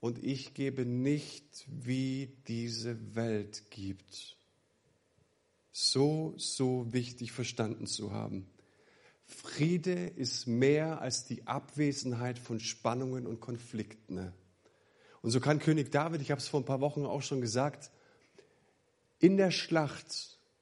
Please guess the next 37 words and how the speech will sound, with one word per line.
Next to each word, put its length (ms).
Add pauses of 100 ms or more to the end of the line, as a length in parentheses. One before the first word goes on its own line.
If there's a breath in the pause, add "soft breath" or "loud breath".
seinen 480
Hauptmann 500
fragen 480
lassen, 380
"Wie 80
steht's 280
um 100
deinen 180
Frieden?" 520 (600 loud breath)
Und 80
dann 100
denkst 240
du, 300
"Wie 80
kannst 240
du 40
sowas 340
fragen? 420
Ich 120
meine, 140
die 80
schlagen 260
sich 200
gerade 160
die 60
Köpfe 360
ein, 220
die, 260
die, 100
hier 140
fließt 380
Blut 260
und 120
du 80
fragst 420
nach 120
Frieden." 560